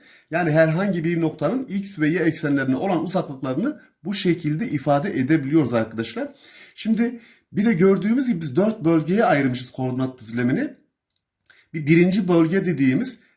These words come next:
hem x'in artı hem de y'nin artı olduğu bölgemiz var. İkinci bölge dediğimiz x'in eksi yani birinci bileşen değerlerinin eksi, ikinci bileşen yani y'nin artı olduğu bölgemiz var.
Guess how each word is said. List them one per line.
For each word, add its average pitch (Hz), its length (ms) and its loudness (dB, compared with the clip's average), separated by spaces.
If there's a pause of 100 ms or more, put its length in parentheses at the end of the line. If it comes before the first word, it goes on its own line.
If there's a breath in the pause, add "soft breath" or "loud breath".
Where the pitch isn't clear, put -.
(120)
hem 196 260 -4
x'in 175 540 -4
artı 135 380 0
hem 165 260 -2
de 156 60 2
y'nin 156 400 0
artı 139 440 -2
olduğu 139 540 0
bölgemiz 113 520 0
var. 220 200 -6 (380 loud breath)
İkinci 170 500 0
bölge 139 380 2
dediğimiz 120 540 -2 (260 soft breath)
x'in 185 640 -4
eksi 127 640 0
yani 123 340 -2
birinci 135 400 2
bileşen 120 440 0
değerlerinin 113 580 2
eksi, 151 340 -4
ikinci 147 420 -6
bileşen 113 300 0
yani 123 300 0
y'nin 127 360 2
artı 120 360 -2
olduğu 110 360 -2
bölgemiz 156 460 -2
var. 208 200 -4